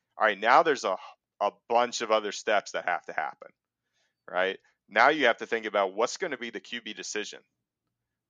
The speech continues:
Are they gonna throw it away? Are they gonna get hit? Or are they gonna attempt to pass to somebody? Uh, all right, given that they attempted to pass, who are they throwing to? Given that they're throwing to this person, is it going to be complete or not? All right, and those are all models, right?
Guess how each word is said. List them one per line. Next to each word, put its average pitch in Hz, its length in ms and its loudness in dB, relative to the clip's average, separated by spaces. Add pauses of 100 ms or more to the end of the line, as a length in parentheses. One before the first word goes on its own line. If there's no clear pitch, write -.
(160)
Are 104 80 -4
they 104 120 0
gonna 113 160 -2
throw 117 240 0
it 117 40 0
away? 131 340 2
Are 104 100 0
they 107 120 -4
gonna 113 200 -4
get 117 180 0
hit? 147 340 0
Or 101 200 -4
are 104 80 -4
they 110 160 -4
gonna 107 400 -4 (160)
attempt 104 320 -8
to 117 60 -6
pass 156 360 2
to 110 80 -10
somebody? 87 640 -8 (340)
Uh, - 40 -16
all 95 280 2
right, 113 240 2
given 165 220 -4
that 131 220 -4
they 107 80 -8
attempted 98 400 -8
to 90 80 -14
pass, 120 340 -2
who 156 140 -4
are 202 100 0
they 196 140 -4
throwing 208 540 -2
to? 67 220 -14 (200)
Given 220 260 -2
that 202 100 0
they're 170 140 -2
throwing 113 460 -6
to 117 80 -10
this 117 160 -10
person, 98 420 -10
is 107 120 -10
it 113 100 -12
going 120 160 -6
to 127 60 -20
be 143 100 -12
complete 175 520 -10
or 123 80 -4
not? 80 300 -14 (400)
All 110 80 0
right, 131 140 0
and 127 100 -10
those 143 220 0
are 135 100 0
all 120 160 6
models, 101 580 -4 (360)
right? 101 280 2